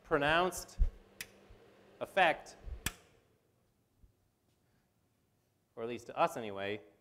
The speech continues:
is for visible light. But this isn't the only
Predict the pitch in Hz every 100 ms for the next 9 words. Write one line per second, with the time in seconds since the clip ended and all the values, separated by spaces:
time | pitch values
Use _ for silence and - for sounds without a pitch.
0 | _ - - _ _ _ _ _ _ _
1 | _ _ _ _ _ _ 135 - 135 175
2 | 202 143 123 98 98 107 - - _ _
3 | _ - _ - - - _ - _ -
4 | _ _ _ _ _ _ 127 135 151 147
5 | 139 127 135 156 139